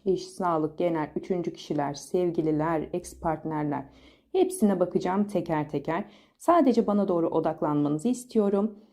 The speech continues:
Sadece ve sadece, e, abone olup ve beğen butonuna da basmanız yeterli olacaktır. Şimdiden destekleriniz için çok çok teşekkür etmekteyim. Tütsü yaktım arkadaşlar. Alın güzel güzel koklayın.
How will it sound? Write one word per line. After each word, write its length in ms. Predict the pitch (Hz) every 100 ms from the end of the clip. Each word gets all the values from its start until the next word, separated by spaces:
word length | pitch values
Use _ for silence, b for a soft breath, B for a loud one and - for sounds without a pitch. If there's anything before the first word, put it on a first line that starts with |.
| B
Sadece 680 | - - 370 339 269 233 220
ve 80 | 202
sadece, 840 | 202 185 175 165 160 151 170 202 B B -
e, 420 | 160 156 156 156 -
abone 400 | 262 247 190 160
olup 300 | 165 202 170
ve 160 | 147
beğen 300 | 165 226 262
butonuna 360 | 214 196 175 160
da 100 | 160
basmanız 520 | 226 - 190 220 202
yeterli 440 | 190 190 175 160
olacaktır. 680 | 156 151 147 135 135 202 220 B B
Şimdiden 760 | - 330 302 196 165 175 196 -
destekleriniz 640 | 160 - 190 - 254 269
için 200 | - 254
çok 360 | 240 226 214 -
çok 220 | 165 -
teşekkür 340 | 160 151 151
etmekteyim. 680 | 143 143 147 147 - 160 220 B B -
Tütsü 320 | 330 330 220
yaktım 380 | 165 151 - 165
arkadaşlar. 680 | 160 170 151 151 - 202 -
Alın 320 | 196 180 220
güzel 320 | 190 160 156
güzel 280 | 147 147 143
koklayın. 920 | - 190 - 160 147 156 175 233 277